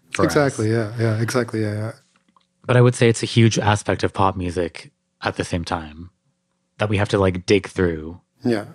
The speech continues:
Speaker 1: you know?
Speaker 2: Pop music nowadays is so inflected by identity politics. But then at the same time, I feel like just being so c-, adversarial constantly and defining your whole, like, politics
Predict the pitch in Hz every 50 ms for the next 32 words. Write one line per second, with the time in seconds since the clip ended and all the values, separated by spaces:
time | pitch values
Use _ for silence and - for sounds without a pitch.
0 | _ _ _ _ - 98 95 95 104 120 143 139 151 143 143 160 - 143 135 127
1 | 123 127 123 113 117 113 - - 131 127 123 123 120 113 - - 113 113 - 117
2 | 104 - 110 104 104 107 107 104 110 104 - 110 110 110 110 110 107 104 - 110
3 | 107 - - - - - _ - - - - - - - - - - - - -
4 | - - _ _ _ - 139 135 135 139 135 131 120 127 - - 139 135 - 131
5 | 123 120 110 120 117 113 110 - - 120 113 117 131 123 120 123 117 - - 123
6 | 117 117 113 113 - _ - - _ _ _ _ - 131 127 113 110 123 117 113
7 | 113 - - 123 120 120 120 117 113 110 113 - - 120 120 123 131 - - -
8 | 113 104 104 107 110 113 107 110 117 113 - - 113 110 113 110 110 110 101 -
9 | 117 113 113 107 107 _ _ _ _ _ _ _ - 135 127 117 110 117 113 113
10 | - - -